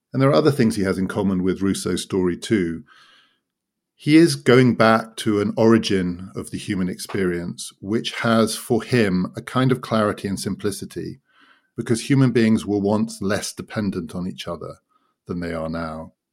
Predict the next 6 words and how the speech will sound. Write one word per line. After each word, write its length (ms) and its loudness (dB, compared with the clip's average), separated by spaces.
His 240 2
origin 500 4
story 540 -2
has 300 0
in 220 0
it 380 -6